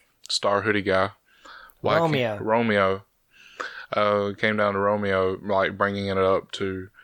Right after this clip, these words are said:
Speaker 1: to the other tribe, uh, people, members. Tribe, tribe mates? I don't know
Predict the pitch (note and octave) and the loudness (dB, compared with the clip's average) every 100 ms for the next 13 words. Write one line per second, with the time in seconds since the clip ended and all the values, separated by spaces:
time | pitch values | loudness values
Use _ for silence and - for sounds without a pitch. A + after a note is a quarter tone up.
0 | - - G#2 G2+ G2+ G2+ G2 G2+ G2 F#2+ | -20 -10 -2 0 0 0 -2 0 0 0
1 | - - _ - F#2+ G2 F#2+ F#2+ - G2+ | -4 -20 _ -10 -4 -2 -2 -4 -8 -8
2 | F#2+ G2 - _ - G#2 G#2 A2+ A2+ - | -8 -10 -16 _ -4 -2 2 2 0 -8
3 | - _ _ _ _ _ - - A#2 - | -14 _ _ _ _ _ -10 -2 -2 -2
4 | - - C3 C#3 D3 D3 - - - - | -6 -2 -2 0 -2 -2 -4 -10 -10 -2
5 | G#2 F#2+ F#2 G2 F#2+ | 0 0 -2 -4 -4